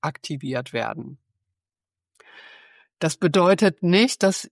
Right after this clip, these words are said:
jede Überlastungssituation in ein Burnout mu-, mündet, aber manche haben so eine Art Musterhaftigkeit, indem sie sich ständig überfordern und keine Pause kennen.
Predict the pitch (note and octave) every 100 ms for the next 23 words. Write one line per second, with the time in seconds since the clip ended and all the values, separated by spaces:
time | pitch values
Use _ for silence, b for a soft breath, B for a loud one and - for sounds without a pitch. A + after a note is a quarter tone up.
0 | - F3 F#3 F#3+ E3+ D#3 E3 - F3 F3+
1 | E3 E3 - F3 E3 - G#3 F#3 D3+ C3+
2 | E3+ F3+ D3+ C3+ E3 E3+ - E3+ D3+ C#3
3 | A#2 - D#3 D#3 D3+ D3 F#3 C4+ - A3+
4 | G#3+ F3+ F#3 F3 F3+ F3 - D#3+ D#3 E3
5 | - - - _ _ _ - F3+ F#3+ -
6 | F#3 E3+ E3 - F3 - - D#3 D#3+ -
7 | D#3+ D#3+ D3 D3+ E3+ - - - F#3+ G3
8 | B3 A#3 - D3+ D3 C#3 C#3 B2 A#2+ B2
9 | B B B B B B B B - E3+
10 | E3 - _ - - F3+ G#3 A3+ - D3+
11 | C#3+ C3 - C#3 A2 A#2+